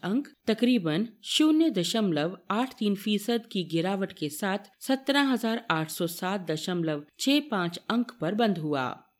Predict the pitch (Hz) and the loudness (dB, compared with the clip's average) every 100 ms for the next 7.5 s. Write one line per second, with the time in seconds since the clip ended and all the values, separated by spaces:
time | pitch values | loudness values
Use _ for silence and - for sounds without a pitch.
0 | _ _ _ _ _ _ - 247 254 294 | _ _ _ _ _ _ 0 0 4 4
1 | 320 220 214 208 214 247 254 247 214 - | 4 2 2 2 4 4 2 0 -4 0
2 | 190 196 220 214 214 170 151 165 175 175 | 0 0 0 0 0 -2 -2 -4 -4 -4
3 | 180 147 151 151 147 175 175 - - 208 | -2 -2 -2 -6 -4 -6 -6 -8 -6 -6
4 | 170 156 - 160 156 156 160 175 185 170 | -4 -6 -6 -6 -6 -4 -4 -2 -6 -6
5 | 165 180 _ 165 185 196 208 160 143 - | -8 -8 _ -2 0 0 -2 -4 -6 -4
6 | 147 147 131 - 156 160 143 143 151 151 | 0 0 0 -4 -8 -4 -4 -4 -6 -6
7 | 147 151 143 175 220 | -4 -4 -2 -2 -4